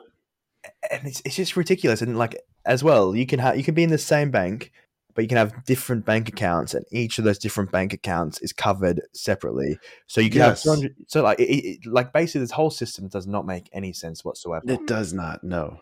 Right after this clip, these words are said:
Speaker 2: no. I've been trying to figure that out. Like, why is, what is the difference between having multiple accounts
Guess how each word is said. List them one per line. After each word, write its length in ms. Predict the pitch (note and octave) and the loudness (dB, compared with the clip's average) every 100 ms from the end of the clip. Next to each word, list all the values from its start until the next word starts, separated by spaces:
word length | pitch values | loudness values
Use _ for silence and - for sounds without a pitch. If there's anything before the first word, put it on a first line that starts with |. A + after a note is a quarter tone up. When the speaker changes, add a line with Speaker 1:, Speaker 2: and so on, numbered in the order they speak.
| - | -8
Speaker 2:
no. 240 | G2+ F2+ | -2 2
I've 180 | F#2 F#2+ | 2 2
been 100 | G2 | 0
trying 200 | F#2+ F2+ | -4 -8
to 40 | |
figure 260 | E2+ F2 E2+ | -6 -8 -4
that 140 | E2 | -4
out. 140 | D#2+ - | -4 -4
Like, 120 | F2 | -4
why 340 | F#2+ G2+ A#2 A#2 | -2 2 2 2
is, 420 | A2 G#2 F#2+ - G2+ | 0 -2 -4 -12 -4
what 160 | A2+ | 0
is 140 | B2+ A2+ | 0 -2
the 60 | |
difference 360 | G#2 A2+ G#2 G2 | -4 -4 -4 -8
between 280 | - G2 F#2 | -8 -6 -4
having 340 | F#2 F2+ F2 | -4 -4 -4
multiple 420 | F2+ G2+ F2 - E2+ | 0 -2 -2 -6 -6
accounts 520 | E2 E2 D#2+ - | -4 -4 -4 -8